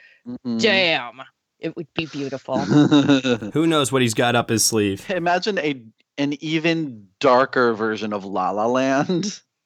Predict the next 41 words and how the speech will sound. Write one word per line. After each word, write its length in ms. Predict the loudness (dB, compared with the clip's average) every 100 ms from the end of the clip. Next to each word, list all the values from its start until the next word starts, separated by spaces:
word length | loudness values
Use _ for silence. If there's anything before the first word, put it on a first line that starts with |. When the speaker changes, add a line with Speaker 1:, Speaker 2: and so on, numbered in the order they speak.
| -4
Speaker 2:
Oh, 320 | -2 0 -2 -2
Speaker 3:
Oh, 240 | -4 -2
gosh. 520 | 0 2 2 2 2
Speaker 2:
that's 100 | 2
great. 260 | 0 -2 -4
Speaker 1:
I 240 | -8 -14 -14 -14 -14 -18 -12 0
die. 580 | 2 4 2 2 0 -2 -12 -2
Speaker 3:
Hey, 180 | 0 2
you 80 |
know 80 | 2
what? 140 | 2 0
Trey 260 | 0 2
Edward 280 | 0 2 0
Schultz 300 | 2 0 0
supposedly 360 | 0 0 2 2
has 160 | 2
a 40 | 2
musical 500 | 2 2 0 0 0
coming 280 | 0 0 0
out 220 | 0 0
later 240 | -2 -2
this 200 | -4 -4
year. 100 | -4
The 80 | -2
guy 180 | 2 2
did 160 | 0 -2
Krisha 420 | 0 0 2 0
and 100 | 0
It 100 | 0
Speaker 1:
Oh, 40 |
Speaker 3:
Comes 200 | 0 0
at 120 | 0 2
Speaker 1:
yeah. 60 |
Speaker 3:
Night. 280 | 2 2 2
So 240 | 2 2
maybe 240 | 2 2 2
we're 220 | 2 2
in 140 | 2 2
for 120 | 0
something 400 | 0 0 0 -2
there, 280 | -2 -2